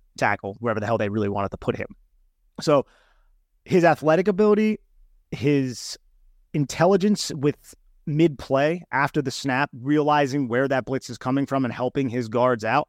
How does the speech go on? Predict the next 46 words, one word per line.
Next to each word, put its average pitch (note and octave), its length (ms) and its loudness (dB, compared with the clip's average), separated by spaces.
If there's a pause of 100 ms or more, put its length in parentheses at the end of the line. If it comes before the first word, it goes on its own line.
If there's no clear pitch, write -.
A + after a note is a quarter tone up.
I C#3+ 120 2
don't E3 220 0
think D#3+ 200 -4
he C#3 140 -2
is A2+ 100 -4
in C#3 140 0
the B2 60 0
best B2 360 -4
situation B2+ 800 -6
right B2 180 -2
now. A2+ 400 -2 (240)
And C3+ 80 -2
that's C#3+ 140 0
another C3 440 0 (420)
aspect - 840 -4
and A#2 140 -8
reality C3+ 540 0
that A#2+ 120 -2
I'm A#2+ 120 -2
trying B2+ 460 -2
to, A2 300 -4
to - 120 -20
kind B2+ 200 -4
of, A2 140 -4
um, G#2 340 -4 (480)
see G3+ 240 -4
through E3 360 0
as C#3 160 2
I C3 140 0
evaluate B2+ 540 -2
his A#2 160 -6
tape. F3 240 -2
It's - 120 -10
like, A#2 160 -6 (460)
he E3 140 -4
has E3 200 2
the C3+ 80 -4
different C3+ 280 0
guards C#3+ 320 2
starting B2 300 0
next C3 240 -4
to A2 120 -6
him G#2 160 -6
in A2+ 160 -6
week A2 220 -6
three. A#2+ 420 -4